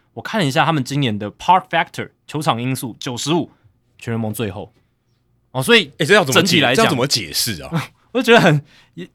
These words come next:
Speaker 1: 蛮，蛮奇特的齁。
Speaker 2: 对，而且，
Speaker 1: 对。
Speaker 2: 而且我觉得这个我也，我也很好奇，
Speaker 1: 嗯。
Speaker 2: 听众可不可以帮我们一个忙？我要怎么知道这个，啊，这个保送的 park factor？Pop factor，就球场怎么样改变你的保送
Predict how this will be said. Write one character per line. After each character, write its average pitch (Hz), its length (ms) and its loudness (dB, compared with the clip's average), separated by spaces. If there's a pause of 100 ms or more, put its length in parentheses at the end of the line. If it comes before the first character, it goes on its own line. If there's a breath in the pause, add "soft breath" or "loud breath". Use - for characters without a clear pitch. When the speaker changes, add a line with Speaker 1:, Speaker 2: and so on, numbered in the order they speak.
(220)
Speaker 1:
蛮， 170 260 0 (500)
蛮 147 180 -2
奇 143 200 0
特 165 160 4
的 123 80 4
齁。 110 100 -4
Speaker 2:
对， 139 140 2
而 220 100 8
且， 240 100 6
Speaker 1:
对。 156 120 4 (220)
Speaker 2:
而 220 80 6
且 254 100 6
我 143 160 6
觉 113 100 -4
得 131 140 2
这 202 160 4
个 170 100 6
我 120 160 2
也， 123 100 2
我 147 320 4
也 131 120 6
很 101 40 0
好 123 140 4
奇， 104 140 -2
Speaker 1:
嗯。 - 40 -10 (100)
Speaker 2:
听 156 120 0
众 175 100 2
可 123 60 -8
不 113 40 -2
可 107 60 4
以 107 40 4
帮 104 160 2
我 98 60 0
们 80 140 -6
一 87 40 -8
个 87 100 -6
忙？ 76 160 -14 (1300)
我 139 180 0
要 226 100 6
怎 196 160 4
么 107 120 -2
知 139 240 -4
道 135 380 4 (260)
这 160 120 0
个， 107 440 0 (100)
啊， 147 140 4 (160)
这 160 80 -2
个 135 120 0
保 104 360 -2
送 131 320 4
的 98 120 -2
park 101 320 0
factor？ 78 440 -10 (1300)
Pop 220 160 6
factor， 185 300 2
就 170 80 0
球 160 240 2
场 139 160 0
怎 92 120 -12
么 90 60 -8
样 120 140 0
改 82 180 -4
变 104 160 -4
你 90 40 -8
的 87 80 -6
保 73 240 -10
送 82 260 -12